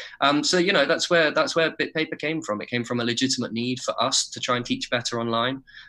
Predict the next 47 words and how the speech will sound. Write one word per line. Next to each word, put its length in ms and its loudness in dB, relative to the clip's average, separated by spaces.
Um, 440 2
we 160 -2
created 460 -2
it 160 0
as 320 -2
a 40 -8
small 220 -4
group 180 -12
of 120 -10
individuals. 560 -8
We 80 -6
funded 340 -2
it 160 0
out 160 -2
of 100 -10
our 100 -4
own 80 -8
pockets. 460 -8
Then, 460 4
as 200 -4
you 180 0
are 80 2
all 240 4
aware, 480 2
something 640 0
happened, 460 -4
and 160 -2
it 80 -4
was 140 -6
the 80 -4
coronavirus. 880 0
Um, 340 -4
we 140 4
knew 580 8
from 440 4
about 360 4
early 240 2
two 160 -4
thousand 380 -4
and 100 -4
eighteen 560 -10
that 300 0
BitPaper 420 -6
couldn't 260 -6
be 80 -8
free 240 -8
forever, 480 -6